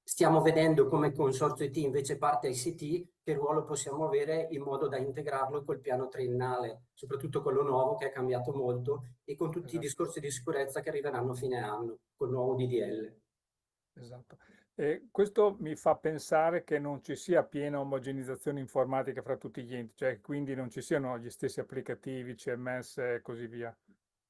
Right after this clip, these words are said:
Speaker 1: No, no, allora col P N R R siamo riusciti a fare abbastanza una standardizzazione dei siti, quindi della parte di C M S, e anche stiamo cercando sui servizi.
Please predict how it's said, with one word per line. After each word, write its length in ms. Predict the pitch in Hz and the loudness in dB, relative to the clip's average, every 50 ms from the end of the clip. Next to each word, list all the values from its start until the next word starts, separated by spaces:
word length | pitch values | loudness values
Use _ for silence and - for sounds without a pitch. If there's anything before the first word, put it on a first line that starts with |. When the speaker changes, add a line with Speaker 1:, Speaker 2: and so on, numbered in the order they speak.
| _ _ 165 | _ _ -4
Speaker 1:
No, 460 | 160 160 - - - 190 170 - - 175 | -4 -4 -4 -6 -6 -6 -6 -6 -4 -2
no, 180 | 170 165 165 - | 0 0 0 0
allora 300 | - 170 - 190 185 160 | 0 2 4 4 4 4
col 160 | - 226 208 | 4 2 2
P 120 | 208 240 240 | 2 2 2
N 100 | 240 240 | 2 2
R 340 | 240 226 208 190 202 - - | 2 2 2 2 2 2 0
R 120 | 262 277 | 0 -2
siamo 280 | 262 - 254 247 247 214 | -2 -2 0 0 0 0
riusciti 440 | 196 190 185 196 208 202 208 214 | 0 -2 -2 -4 -4 -2 0 0
a 160 | 208 208 - 156 | 0 0 0 -4
fare 280 | - - 175 180 175 | -8 -6 -2 -2 0
abbastanza 1000 | 170 165 - 160 156 160 - - 165 156 160 147 - - - 170 180 190 190 190 | 0 -2 -2 -4 -6 -6 -8 -12 -14 -12 -10 -8 -8 -6 -2 0 2 2 2 4
una 120 | 185 180 165 | 4 2 2
standardizzazione 1040 | - - 160 156 156 156 139 151 160 151 156 151 139 - - - 160 160 170 170 | 2 0 0 0 0 0 -2 -2 -4 -4 -2 -2 -2 -4 -4 -4 -2 0 0 0
dei 120 | 139 135 123 | 0 -2 -4
siti, 480 | 120 - 127 123 117 120 120 127 127 - - _ _ _ | -6 -6 -8 -8 -8 -8 -8 -10 -10 -12 -16 _ _ _
quindi 180 | 147 151 151 | -6 -4 -2
della 140 | 151 143 143 | 0 0 0
parte 320 | 143 139 139 135 - - 139 | 0 -2 -4 -4 -4 -8 -8
di 140 | 131 139 | -8 -8
C 180 | 139 - 147 135 | -6 -4 -2 -2
M 340 | 131 139 139 127 127 135 139 | 0 2 2 2 2 2 0
S, 200 | 135 - - - | -2 -2 -2 -2
e 260 | 160 156 147 139 131 | -2 0 0 0 0
anche 540 | 123 123 127 123 123 139 131 131 131 - _ | 0 -2 -2 -2 -4 -4 -4 -4 -6 -8 _
stiamo 260 | - - 147 131 139 | -6 -2 0 2 2
cercando 440 | - 151 143 - - 131 131 131 - | 2 0 -2 -2 0 2 2 2 2
sui 160 | 131 - 131 | 0 0 -2
servizi. 600 | 120 - 127 110 107 110 117 110 - - - - | -4 -2 -2 -4 -2 -2 -4 -4 -4 -6 -12 -12